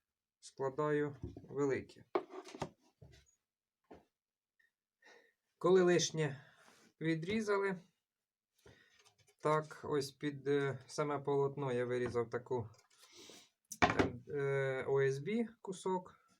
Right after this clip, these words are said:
потім ось так я його підрівнюю,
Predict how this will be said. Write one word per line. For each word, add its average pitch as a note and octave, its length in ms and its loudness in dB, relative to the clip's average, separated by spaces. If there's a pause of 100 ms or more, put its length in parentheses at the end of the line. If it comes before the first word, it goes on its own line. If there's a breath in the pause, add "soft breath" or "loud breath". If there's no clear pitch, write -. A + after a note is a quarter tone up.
(140)
потім C#3 360 -4
ось C3+ 160 -8
так - 420 -4 (1900 loud breath)
я C3+ 240 -6
його B2+ 440 -6 (140)
підрівнюю, G3 760 -2